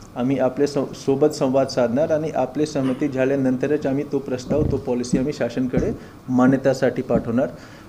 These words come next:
कॉरिडॉरच्या जे स्वरूप आहे, जे एक्झॅक्ट प्रत्येक पॉईंटवर रुंदी आहे, लांबी आहे, तो आतापर्यंत आमच्या चर्चा सुरू आहे की किती ठेवायचे, काय ठेवायचे.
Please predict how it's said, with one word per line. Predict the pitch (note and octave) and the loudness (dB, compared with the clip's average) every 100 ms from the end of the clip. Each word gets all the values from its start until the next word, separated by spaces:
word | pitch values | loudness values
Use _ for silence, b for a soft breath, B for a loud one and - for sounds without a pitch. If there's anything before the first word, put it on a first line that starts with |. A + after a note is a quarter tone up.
| B B - | B B 0
कॉरिडॉरच्या | C3+ C3+ C#3+ E3+ E3+ E3 | 4 6 6 4 4 2
जे | D#3+ D#3+ | 2 0
स्वरूप | - C#3+ D3+ D#3 | 4 6 6 6
आहे, | D3 D#3 | 4 4
जे | D#3 | 4
एक्झॅक्ट | C#3+ B2 C#3 C#3+ | 2 4 4 2
प्रत्येक | - C#3 - D3 C#3+ | -4 -6 -2 -2 0
पॉईंटवर | C#3 C#3 C#3 | -2 0 0
रुंदी | C3+ B2+ C3 C#3 | 2 2 2 2
आहे, | C3+ C3 | 2 4
लांबी | C3 C3 C3 | 4 4 4
आहे, | C3 | 0
तो | C#3 | 0
आतापर्यंत | B2+ C3+ C3 C3 B2+ C3 | 0 -2 -2 -2 0 2
आमच्या | B2+ B2 C3 B2+ | 0 0 -2 0
चर्चा | C3 C#3 | -2 -2
सुरू | - - C#3+ | -4 0 6
आहे | D3+ C#3 | 6 6
की | C#3+ | 2
किती | C#3+ C#3+ | -2 -4
ठेवायचे, | C3 C3+ B2+ C3 | -2 -2 0 -2
काय | C3 A#2+ | 0 0
ठेवायचे. | A#2+ A#2 A#2 | 2 -2 -2